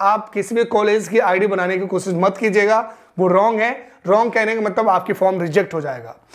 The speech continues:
जो मैंने बोला है, अठारह साल की एज होनी चाहिए, आपकी जो भी गवर्नमेंट का यहाँ पे प्रूफ दोगे उसका भी नाम सेम होना चाहिए, तो आप ईजी यहाँ से अपना लोन ले सकते हो। बस इस वीडियो में इतना ही। इस वीडियो को I,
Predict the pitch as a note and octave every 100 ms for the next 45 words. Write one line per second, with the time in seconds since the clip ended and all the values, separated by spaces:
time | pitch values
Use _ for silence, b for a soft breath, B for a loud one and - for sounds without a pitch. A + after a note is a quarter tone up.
0 | B B E3 G3 F#3 E3 F#3 A3 G#3+ A#3+
1 | F#3+ E3 F#3 F#3 F#3 G3 F#3 G3+ G#3+ A3
2 | A3 G#3+ A3 A#3+ B B B G3+ G#3 A#3+
3 | A#3+ B3+ A#3 A3 G#3+ A#3 A3 G#3+ G#3+ A3+
4 | G#3 G3 G3 F#3+ G3+ F#3 G3+ G3 F#3+ F3+
5 | F3 F3 F#3+ G#3 A3 G#3+ G#3+ A3+ A3+ B
6 | B - A3+ D4 G3+ G3 - A3 G#3+ B3
7 | A3 G#3+ G#3 G#3 G3 G#3 G#3 - F3+ E3+
8 | F#3 F3 F3+ F3+ F3+ - - E3+ F3 D#3+
9 | - C3+ A#2 - B B B D3+ G#3 B3
10 | A#3 A#3 A#3+ B3+ D4 A3+ B3+ B3+ A#3 C4
11 | C#4 A#3+ G3+ G3+ B3+ C4 A3+ A3